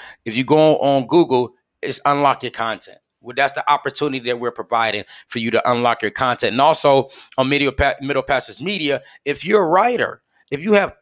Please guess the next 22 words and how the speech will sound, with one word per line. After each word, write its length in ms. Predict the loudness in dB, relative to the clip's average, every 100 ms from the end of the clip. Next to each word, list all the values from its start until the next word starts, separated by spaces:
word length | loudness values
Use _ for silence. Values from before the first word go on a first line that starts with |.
| 0
thoughts 460 | 2 2 -2 -12 _
that 240 | -12 -10 -10
you 80 |
would 120 | -8 -4
like 180 | -6
to 100 | -6
put 220 | -12 -4 -2
out 240 | -2 -2
there 140 | -2
in 80 | -2
the 60 | -2
universe, 680 | -2 0 2 2 2 -6 -14 _ _ _ _ _ -6
email 460 | -2 2 4 4
me, 280 | 2 -6 -12 _ _ _ _ _ _ -2
and, 440 | 0 0 -2 -12 _ _ _ -4
hey, 400 | -2 -4 -8 -18 _ _ _ -16 -4
I'll 160 | -2 0
bring 300 | 0 -2 -4
you 200 | -2 0
on 300 | 0 -4 -12 _ _ -20 -18
the, 180 | -8 -2
uh, 300 | 0 0 -4